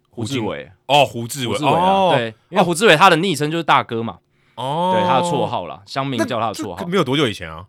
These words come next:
Speaker 1: 对啊，
Speaker 2: 这不是去年的事情吗？
Speaker 1: 其实很，对啊，其实很最近，很最近。而且他刚刚不是说，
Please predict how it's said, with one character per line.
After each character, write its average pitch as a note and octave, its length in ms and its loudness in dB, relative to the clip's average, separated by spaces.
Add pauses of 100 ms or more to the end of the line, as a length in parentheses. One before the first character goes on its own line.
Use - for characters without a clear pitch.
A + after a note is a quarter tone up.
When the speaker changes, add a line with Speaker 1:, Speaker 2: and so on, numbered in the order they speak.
Speaker 1:
对 C#3+ 120 -2
啊， D3 80 0
Speaker 2:
这 - 80 -12
不 - 80 -2
是 D#3 100 -2
去 - 60 -2
年 B2 140 -2
的 G2+ 40 -8
事 A2 160 -10
情 F#2+ 140 -14
吗？ D2+ 60 -16
Speaker 1:
其 - 20 -18
实 - 0 -
很， D#2 80 -20
对 C#3+ 100 -2
啊， C3 40 0
其 C3+ 120 -8
实 C#3 60 -2
很 A2+ 100 -4
最 G#2+ 140 -6
近， F#2 260 -12
很 F#2+ 100 -20
最 G2 140 -14
近。 F2+ 220 -18 (340)
而 - 100 -10
且 A3 60 -2
他 G#3+ 100 4
刚 A3+ 120 0
刚 A#3 100 0
不 E3+ 80 -12
是 F#3 140 -8
说， F#3+ 340 -4